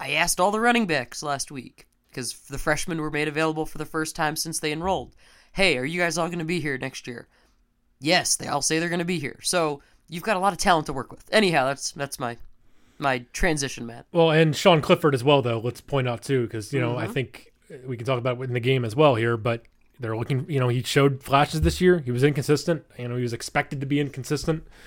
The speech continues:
Speaker 2: you know, first-year starter. Uh, they're still looking for guys to step up the receiving corps, but, you know, there's a clear resume of quarterback development that Ciarrocca has, and, you know, it's probably the biggest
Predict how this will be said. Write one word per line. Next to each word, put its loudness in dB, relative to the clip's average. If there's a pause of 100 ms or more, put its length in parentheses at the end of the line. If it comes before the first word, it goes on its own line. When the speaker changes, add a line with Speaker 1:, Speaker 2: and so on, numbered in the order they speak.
(300)
Speaker 2:
you -8
know, -6
first-year 0
starter. 0 (400)
Uh, -6
they're -6
still 0
looking -2
for -4
guys 2
to -6
step -2
up 0
the -8
receiving 0
corps, 0
but, -4 (200)
you -6
know, -2
there's -6
a -8
clear 6 (220)
resume 2
of -6
quarterback 0
development -4
that -14
Ciarrocca -4
has, -2
and, -8 (640)
you -2
know, 2
it's -4
probably 4
the 2
biggest 0